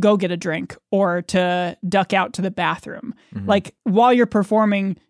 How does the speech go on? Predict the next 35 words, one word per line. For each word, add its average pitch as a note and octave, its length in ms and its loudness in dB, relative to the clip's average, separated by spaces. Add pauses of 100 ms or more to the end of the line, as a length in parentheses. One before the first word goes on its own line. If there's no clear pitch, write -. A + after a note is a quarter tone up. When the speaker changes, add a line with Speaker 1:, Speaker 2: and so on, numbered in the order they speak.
Speaker 1:
you G#3+ 180 2
wanna G#3+ 240 2
keep - 360 -4 (100)
the G3+ 100 0
audience F#3 720 -2
with F#3+ 380 0
you, - 340 -12
engaged. F3 840 -2 (320)
And G#3+ 140 2
if F#3 120 -2
there, F#3 200 2
if F#3 220 -4
there's F3 180 -4
a E3+ 80 -2
point A3+ 380 0
where G3 280 0 (280)
everybody's F#3+ 360 -2
tuning F#3 480 -2
and F3 220 -4
nothing's F#3+ 360 0
going F#3 300 -2
on G3 180 0
on G#3 120 2
stage, A3+ 440 0 (260)
that's G3+ 260 0
the G#3 80 0
point G3+ 220 -2
where G3 100 -4
people F#3+ 280 -2
are G3 80 -2
gonna F#3 200 -6
be F3+ 120 -6
like, F3 320 -6
"Okay, A3 400 2
I, G#3 380 -2